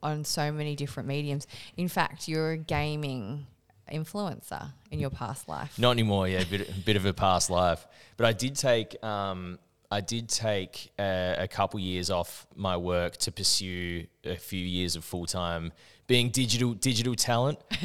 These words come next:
Speaker 2: I guess you could say. <laughs> Um, is that what they call influencers these days?
Speaker 1: I don't know if I like it. I'm gonna use that.
Speaker 2: When you say influencer and, like, the kind of influencers we work with at Coda, you more, you more think of Instagram
Speaker 1: Yeah.
Speaker 2: or whatever. I, I was producing content on Twitch, which is, like, a live,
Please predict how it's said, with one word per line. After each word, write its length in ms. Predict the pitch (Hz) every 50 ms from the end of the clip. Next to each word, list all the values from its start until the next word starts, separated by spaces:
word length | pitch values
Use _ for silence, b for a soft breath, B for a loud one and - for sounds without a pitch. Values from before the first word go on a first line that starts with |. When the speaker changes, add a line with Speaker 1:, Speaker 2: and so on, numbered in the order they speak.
| 349 113
Speaker 2:
I 80 | 117
guess 220 | 113 120 120 - -
you 80 | 123
could 100 | 127 117
say. 300 | 101 117 117 120 135 131 110
<laughs> 60 | - - 127
Um, 320 | 117 117 113 110 107 110
is 140 | - 117 110
that 120 | 151 175
what 60 | 208 240
they 120 | 247 214
call 280 | - - 147 143 147 147
influencers 600 | - 131 131 120 127 135 135 131 117 123 135 123
these 220 | 123 131 127 127 120
days? 360 | 127 123 139 151 165 - - -
Speaker 1:
I 80 | - 415
don't 80 | 415
know 100 | 240 220
if 60 | 208 170
I 60 | 165
like 300 | 147 143 165 - - -
it. 20 | 160
I'm 220 | 160 110 170 190
gonna 120 | 208 190 160
use 180 | 147 151 220
that. 240 | - 143 104 - -
Speaker 2:
When 160 | 131 160 196
you 60 | 233 -
say 260 | - 208 185 165 98
influencer 760 | 104 104 101 98 107 101 98 92 - - 90 85 87 90 78
and, 100 | 101 101
like, 120 | 90 78
the 80 | 104 104
kind 240 | - 113 107 107
of 60 | 101 90
influencers 680 | 101 95 - - 95 92 92 87 80 92 90 85 -
we 140 | 98 92 90
work 240 | 87 90 90 90 90
with 100 | 90 87
at 80 | 82
Coda, 260 | - - 95 92 87 87
you 120 | 87 92
more, 300 | 101 107 110 113 110 110 - 101 98 120
you 140 | 110 104
more 180 | 110 113 104 98
think 360 | - - - 95 92 92 -
of 320 | 95 90 87 82 82 - - - -
Instagram 640 | 92 87 - - 92 82 85 85 85 80 80 80 78 80
Speaker 1:
Yeah. 160 | 170 - -
Speaker 2:
or 40 | 87
whatever. 220 | 87 85 78 80 -
I, 120 | - 107 120
I 220 | 120 - - 110
was 120 | 117 127 123
producing 400 | - 139 117 113 107 - 101 101
content 420 | - - 98 95 92 - 95 92 69
on 160 | 87 87 87
Twitch, 360 | - - 92 85 82 - -
which 140 | 92 87 -
is, 80 | 82
like, 140 | 90 87 85
a 40 | 92
live, 520 | 90 87 87 90 87 85 85 85 80 -